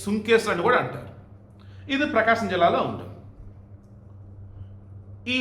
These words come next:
సుంకేశ్వర్ నుంచి ఏం చేస్తున్నారు, వాటర్ని ఈ తెలుగుగంగకి, తర్వాత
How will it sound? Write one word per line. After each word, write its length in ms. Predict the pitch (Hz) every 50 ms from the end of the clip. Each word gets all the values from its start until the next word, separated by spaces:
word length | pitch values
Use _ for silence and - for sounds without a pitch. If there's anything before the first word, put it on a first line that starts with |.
| 233 -
సుంకేశ్వర్ 560 | - 262 277 285 285 302 302 294 269 254 247 254
నుంచి 140 | 233 233 233 226
ఏం 60 | 226 214
చేస్తున్నారు, 340 | 226 214 - 214 214 202 196 190
వాటర్ని 360 | 202 208 196 202 202 202 196 196 196 202
ఈ 40 | 202 196 196
తెలుగుగంగకి, 680 | 196 196 202 190 165 196 190 185 190 185 185 196 202 202 202 - - - - - - - - - -
తర్వాత 280 | 180 190 190 190 185